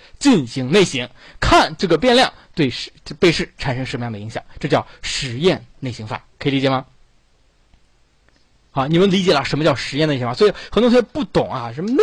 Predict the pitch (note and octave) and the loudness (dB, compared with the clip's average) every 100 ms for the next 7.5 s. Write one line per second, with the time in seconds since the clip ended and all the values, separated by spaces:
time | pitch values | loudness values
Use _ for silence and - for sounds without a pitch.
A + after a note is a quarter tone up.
0 | G#4+ - D3 C#3+ F#3+ D#3 - D#3+ - C#3 | 4 4 -4 -2 -2 -2 -6 -6 -8 -6
1 | G3+ - - - D#3+ F3+ G#3 B3+ C4 F#3+ | -6 -6 -16 -8 -2 -2 2 2 2 0
2 | D#3 C#3+ - C#3+ C#3+ D#3+ - G3 C3+ G2 | 0 -2 -4 -6 -4 -4 -2 -4 -6 -12
3 | C3 C#3 C#3 B2 C3 E3+ D#3+ A#3+ - _ | -10 -8 -8 -8 -4 -2 0 -2 -4 _
4 | - A#2+ F3+ G#3 - D3+ D#3 A3+ E3+ C3+ | -12 0 4 4 2 -4 0 0 0 -2
5 | A#2 - C#3+ - C3+ C3 - D3+ D#3 C3+ | -4 -6 -8 -8 -8 -8 -6 -4 -2 -4
6 | A#2 D3 C#3+ C3 A#2 D#3+ D3 - - - | -4 -6 -6 -6 -4 -2 -2 -8 -20 -4
7 | D3+ D3 G3 D#3 C3 | 0 2 2 2 0